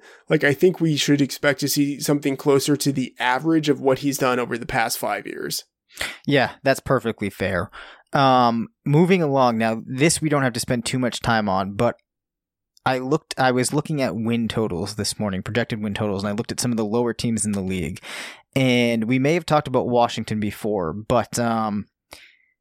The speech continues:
Speaker 2: I think we were talking specifically just about the running backs and how there might be a split between their production. Are there any players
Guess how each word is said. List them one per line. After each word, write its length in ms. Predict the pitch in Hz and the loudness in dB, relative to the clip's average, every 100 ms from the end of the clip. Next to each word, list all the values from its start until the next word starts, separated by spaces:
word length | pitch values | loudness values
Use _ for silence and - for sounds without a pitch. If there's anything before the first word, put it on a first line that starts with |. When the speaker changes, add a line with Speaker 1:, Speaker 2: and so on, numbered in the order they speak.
| _ _ _ | _ _ _
Speaker 2:
I 80 | 131 | -4
think 200 | 123 156 | -2 -4
we 140 | 160 143 | -2 0
were 180 | 131 | -2
talking 420 | 120 135 123 120 113 | 0 0 0 0 -6
specifically 800 | - 120 - 123 120 113 113 101 | -4 -2 0 -2 -4 -4 -4 -4
just 460 | 104 120 120 - | -4 0 0 -2
about 380 | 110 113 110 95 - | -2 0 0 -2 -6
the 160 | 113 123 | -4 -2
running 380 | 107 113 107 104 | 0 0 0 0
backs 420 | 101 92 98 - | 0 0 -2 -4
and 120 | 110 | -2
how 220 | 117 113 | 0 0
there 320 | 107 110 110 90 | 0 -2 -2 -2
might 220 | 117 113 | -2 -2
be 120 | 117 | -2
a 40 | |
split 380 | 101 - 127 110 | -2 -2 -4 -4
between 320 | 104 - 113 | -6 -4 -4
their 140 | 110 104 | -2 -4
production. 640 | - 92 92 - 87 73 - - - - - | -6 -4 -4 -4 -6 -6 -10 -20 -20 -12 -2
Are 120 | 156 | 2
there 240 | 165 220 - | 2 0 0
any 240 | 151 151 151 | 0 0 0
players 640 | - 135 127 120 117 - | 2 4 4 2 0 -4